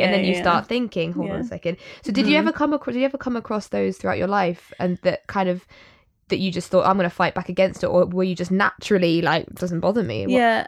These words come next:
Speaker 2: um, yeah, I think I've always had moments like that, especially 'cause I was definitely, like, chubbier when I was younger. And, but the thing with those comments is you've got to realise, like, they're,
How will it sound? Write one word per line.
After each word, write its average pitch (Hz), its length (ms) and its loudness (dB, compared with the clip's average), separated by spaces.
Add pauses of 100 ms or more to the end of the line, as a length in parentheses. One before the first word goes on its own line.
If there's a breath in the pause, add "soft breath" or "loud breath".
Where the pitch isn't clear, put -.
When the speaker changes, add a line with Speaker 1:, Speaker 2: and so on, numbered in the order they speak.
(100)
Speaker 2:
um, 254 420 2 (360)
yeah, 254 200 4
I 226 40 2
think 269 160 0
I've 233 100 0
always 269 260 4
had 208 260 2
moments 196 360 0
like 196 200 -4
that, 175 220 0
especially 240 340 0
'cause - 120 -2
I 240 60 4
was 254 180 2
definitely, 254 340 -2
like, - 160 -2
chubbier 185 460 -2
when 185 100 -4
I 180 40 -6
was 180 140 -6
younger. 185 440 -2 (340 loud breath)
And, 208 340 0
but - 180 2
the 214 60 -8
thing 285 280 2
with 240 100 0
those 247 160 2
comments 202 320 -4
is 196 160 -4
you've - 80 -10
got - 140 -6
to 208 100 -10
realise, 214 340 0
like, - 160 -4 (520 soft breath)
they're, 220 200 2